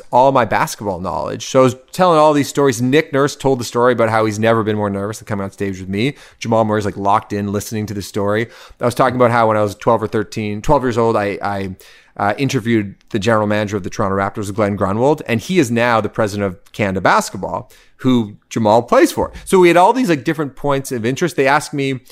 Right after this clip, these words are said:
what my favorite song is right now. He's, Jamal's like, "What's your favorite song?" I'm like, "You know, my favorite song right now, um, Busta Rhymes has a new album out. I love Busta, and it's the song with Kendrick Lamar, Look Over Your Shoulder." And Jamal's dad's like, "That's my favorite song right now."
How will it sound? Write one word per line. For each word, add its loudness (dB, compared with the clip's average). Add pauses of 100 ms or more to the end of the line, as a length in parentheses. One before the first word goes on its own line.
(200)
what -4
my -4
favorite 0
song 2
is -2
right 2
now. 0
He's, -2
Jamal's -2
like, -8
"What's -8
your -6
favorite -2
song?" 0
I'm -10
like, -6
"You -12
know, -4
my -4
favorite -4
song -4
right 2
now, -2 (560)
um, 2
Busta 0
Rhymes 2
has -6
a -8
new 0
album 4
out. -2 (120)
I -2
love 2
Busta, 2
and -2
it's -2
the -6
song 0
with -6
Kendrick -4
Lamar, -2
Look -2
Over 0
Your -2
Shoulder." -4 (380)
And -2
Jamal's 2
dad's 2
like, -4
"That's -6
my 2
favorite 2
song 2
right 2
now." -8